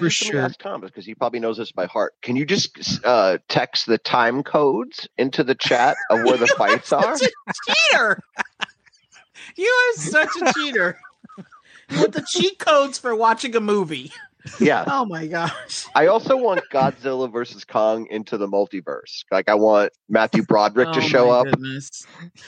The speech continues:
Speaker 2: Yes.
Speaker 3: No, no, we don't
Speaker 2: Yes.
Speaker 3: speak about that one.
Speaker 2: I, I liked it. You know,
Speaker 3: Oh,
Speaker 2: it was
Speaker 3: why
Speaker 2: all right.
Speaker 3: though?
Speaker 1: No, but I
Speaker 2: I
Speaker 1: mean, I
Speaker 2: mean
Speaker 1: hated all the other, well, I, I hated the Garfield Spider-Mans, and we're getting that, right?
Speaker 2: <laughs> Yeah,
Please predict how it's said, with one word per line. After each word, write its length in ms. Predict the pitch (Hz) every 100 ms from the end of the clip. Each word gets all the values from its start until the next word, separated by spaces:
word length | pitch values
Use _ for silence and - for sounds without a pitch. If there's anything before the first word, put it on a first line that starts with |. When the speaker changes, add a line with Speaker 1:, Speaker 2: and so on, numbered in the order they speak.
| 165
Speaker 2:
Yes. 120 | 180
Speaker 3:
No, 300 | 180 175 180 143
no, 640 | 143 127 147 151 151 139 135
we 100 | 180
don't 140 | 220
Speaker 2:
Yes. 220 | 185 180 123
Speaker 3:
speak 100 | 139
about 180 | 120 147
that 200 | 156 139
one. 260 | 127 131 _ _ _ - - - _ _ _ - -
Speaker 2:
I, 160 | 330
I 220 | 359 175 151
liked 300 | 117 113 117
it. 180 | 123 - _ _ - _ -
You 80 | 240
know, 60 | 254
Speaker 3:
Oh, 280 | 214 175 143
Speaker 2:
it 100 | 185
was 100 | 277 240 285
Speaker 3:
why 40 |
Speaker 2:
all 60 | 113
right. 100 | 175
Speaker 3:
though? 540 | 151 135 120 101 104 _ _ _ _
Speaker 1:
No, 120 | 339 359
but 100 | 139
I 40 |
Speaker 2:
I 60 | 156
Speaker 1:
mean, 100 | 160
I 60 | 160
Speaker 2:
mean 40 | 165
Speaker 1:
hated 280 | 190 165
all 100 | 160
the 120 | 151 151
other, 120 | 143 127
well, 120 | 147
I, 140 | 127 117 123
I 140 | 120
hated 320 | 131 143 117
the 100 | 98 90
Garfield 560 | 113 110 - 123 90
Spider-Mans, 720 | - 92 110 147 92 87 110
and 140 | 101 87
we're 80 | 92
getting 280 | 110 98
that, 280 | 92 139 98 -
right? 260 | 110 151 -
Speaker 2:
<laughs> 1200 | - 110 679 659 - - - 208 - 214 196 -
Yeah, 340 | 214 156 131